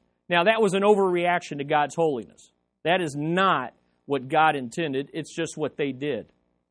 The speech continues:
out of reverence for God. The problem, though, is when you go beyond what God wants, even with the best of motives, it goes wrong, okay? So they didn't want to pronounce it. So in the Hebrew, you only had consonants, no vowels.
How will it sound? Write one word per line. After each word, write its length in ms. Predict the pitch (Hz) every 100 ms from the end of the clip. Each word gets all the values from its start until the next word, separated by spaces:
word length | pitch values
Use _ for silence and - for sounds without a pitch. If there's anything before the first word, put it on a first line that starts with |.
| _
out 120 | 143 135
of 120 | 131
reverence 480 | 143 143 123 113 -
for 100 | 135
God. 380 | 117 151 135 90 _ _ _ _
The 100 | 135
problem, 480 | 185 202 202 175
though, 260 | 156 147 156
is 140 | 165
when 140 | 156 151
you 80 | 143
go 220 | 175 185
beyond 340 | 165 165 175
what 200 | 151 131
God 260 | 151 160 147
wants, 580 | 135 180 165 151 - - _
even 280 | 175 165 160
with 160 | 156 -
the 60 |
best 360 | 117 165 165 -
of 80 | 131
motives, 480 | 170 170 127 117 _ _ _
it 180 | 147 120
goes 280 | 147 143 123
wrong, 480 | 123 147 127 87 _ _ _ _
okay? 360 | 101 123 113 - _ _ _ -
So 100 | 175
they 80 |
didn't 220 | 196 240 226
want 140 | 208
to 40 |
pronounce 480 | 190 170 156 156 156
it. 140 | - - _ _ -
So 180 | 208
in 180 | 202 233
the 80 | 226
Hebrew, 540 | 190 311 262 170 160 170
you 180 | 185
only 240 | 220 254 247
had 260 | 226 180
consonants, 800 | - 226 220 - 160 110 - - _ _ _ _ _ _
no 200 | 156 214
vowels. 720 | 220 208 185 127 87 -